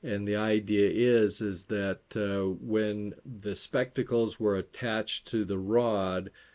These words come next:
to the breastplate, so you got the breastplate kind of sitting on your, your chest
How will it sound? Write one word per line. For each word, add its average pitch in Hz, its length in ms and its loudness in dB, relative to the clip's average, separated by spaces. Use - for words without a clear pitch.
to 117 100 -2
the 110 80 0
breastplate, 107 460 2
so 113 100 -4
you 107 60 0
got 107 100 2
the 113 60 -6
breastplate 113 560 2
kind 110 180 -4
of 101 60 -4
sitting 120 320 0
on 107 280 0
your, 95 220 0
your 101 240 -4
chest 98 640 2